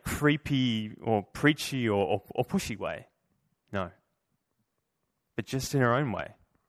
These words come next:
And it doesn't matter who it is that God has placed in her lives, she's doing it as a world changer in her own way, living out the convictions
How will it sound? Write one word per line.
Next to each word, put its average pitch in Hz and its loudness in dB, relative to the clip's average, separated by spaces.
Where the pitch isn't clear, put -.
And 131 -8
it 131 -8
doesn't 143 0
matter 123 6
who 135 6
it 135 8
is 123 2
that 110 -2
God 127 6
has 107 2
placed - 0
in 113 -2
her 120 6
lives, 92 0
she's - -6
doing 113 2
it 117 0
as 104 -4
a 110 4
world 120 6
changer 104 0
in 113 0
her 120 6
own 113 4
way, 90 0
living 123 0
out 104 -2
the 113 -4
convictions 98 -2